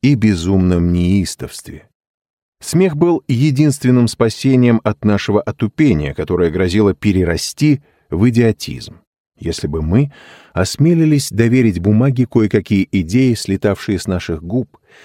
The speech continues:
идеи, которым было суждено утонуть в виски. Однажды посреди нашего мелвилловского затмения я вдруг вскочил и закричал: «Ухожу!» «Куда?» поинтересовался монстр из гильдии режиссеров.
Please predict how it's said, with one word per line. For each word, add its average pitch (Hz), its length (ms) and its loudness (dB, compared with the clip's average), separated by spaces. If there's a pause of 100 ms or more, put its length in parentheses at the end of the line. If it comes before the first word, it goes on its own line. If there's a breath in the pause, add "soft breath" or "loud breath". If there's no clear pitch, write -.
(140 soft breath)
идеи, 120 520 2
которым 117 380 2
было 113 240 2
суждено 113 560 0
утонуть 110 480 0
в 87 40 -4
виски. 98 680 -8 (920)
Однажды 90 520 0
посреди 92 400 -2
нашего 87 600 0
мелвилловского 82 960 0
затмения 101 640 2
я 92 100 2
вдруг 85 260 -4
вскочил 110 540 -2
и 101 40 0
закричал: 98 560 -2
«Ухожу!» 135 680 0 (520)
«Куда?» 120 600 -2 (380)
поинтересовался 82 960 -2
монстр 92 480 0
из 78 260 -6
гильдии 78 300 -4
режиссеров. 78 720 -6